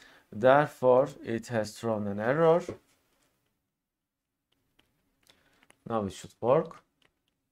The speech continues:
If I don't define any layout, then it will use the layout that we have defined in the View Start file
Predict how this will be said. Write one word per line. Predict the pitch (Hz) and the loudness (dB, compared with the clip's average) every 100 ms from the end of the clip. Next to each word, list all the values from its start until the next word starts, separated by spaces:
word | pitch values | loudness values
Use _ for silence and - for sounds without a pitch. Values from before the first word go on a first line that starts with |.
| _ _ _ _ _ _ _ _ _ _ _ _ _ _ _ - - _ _ - _ _ | _ _ _ _ _ _ _ _ _ _ _ _ _ _ _ -20 -20 _ _ -20 _ _
If | 135 123 | -12 2
I | 180 202 | 6 6
don't | 165 190 180 | 4 2 0
define | 165 - 165 156 | -4 4 6 6
any | 139 135 | 0 -2
layout, | 127 156 180 170 180 - | 0 2 6 6 4 2
then | 135 139 | 0 0
it | 139 | -4
will | 139 135 | -4 -4
use | 139 165 170 175 156 | 0 2 4 2 -2
the | 127 127 135 156 - _ _ - | 4 6 6 2 -10 _ _ -8
layout | 127 151 160 143 156 156 - | 2 4 6 6 4 0 0
that | 131 131 | 0 0
we | 131 127 | -4 -2
have | 135 127 120 | 2 2 2
defined | 123 120 156 156 147 143 | -6 2 6 6 4 -4
in | 127 131 131 | -6 -6 -4
the | 131 | -4
View | 123 139 | -2 -4
Start | 120 - 123 127 | -4 0 2 2
file | - 127 120 120 135 | 0 2 4 2 -2